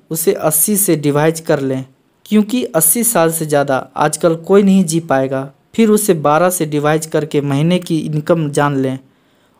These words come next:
और उसी के हिसाब से स्मार्ट वर्क करें और पैसा कमाएं। पैसे के लिए चूहा दौर में ना भागें, इसका कोई अंत नहीं है।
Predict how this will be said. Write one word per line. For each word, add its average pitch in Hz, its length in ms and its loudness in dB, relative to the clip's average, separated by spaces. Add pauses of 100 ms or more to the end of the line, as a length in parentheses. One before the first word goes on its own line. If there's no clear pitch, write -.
और 170 140 4
उसी 170 320 0
के 190 140 0
हिसाब 151 380 0
से 135 260 -8 (120)
स्मार्ट 156 420 -4
वर्क 147 320 -2
करें 131 300 -4
और 143 360 -4
पैसा 135 300 0
कमाएं। 131 360 -6 (880)
पैसे 214 320 2
के 233 180 -2
लिए 180 200 2
चूहा 170 360 0
दौर 165 220 2
में 160 140 -2
ना 160 180 2
भागें, 135 460 -4 (120)
इसका 151 300 0
कोई 185 320 2
अंत 165 280 0
नहीं 139 340 0
है। 131 140 -4